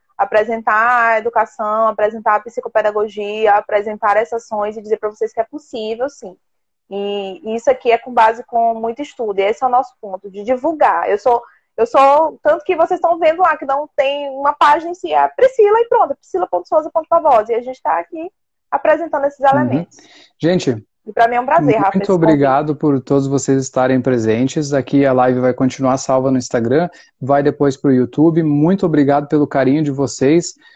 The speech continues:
Speaker 2: Vamos encerrar que o Instagram vai nos cortar. Mandem direct pra participar dos nossos grupos de pesquisa.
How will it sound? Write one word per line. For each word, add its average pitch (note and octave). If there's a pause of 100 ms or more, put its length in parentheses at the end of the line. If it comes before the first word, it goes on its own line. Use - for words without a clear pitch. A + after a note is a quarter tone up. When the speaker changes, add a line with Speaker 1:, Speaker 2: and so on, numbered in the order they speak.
(180)
Speaker 2:
Vamos F#3+
encerrar F3+
que G3+
o -
Instagram F3
vai E3+
nos E3
cortar. C#3
Mandem G#3
direct F#3+
pra F#3
participar E3
dos D#3+
nossos D#3
grupos D3
de C#3+
pesquisa. F3+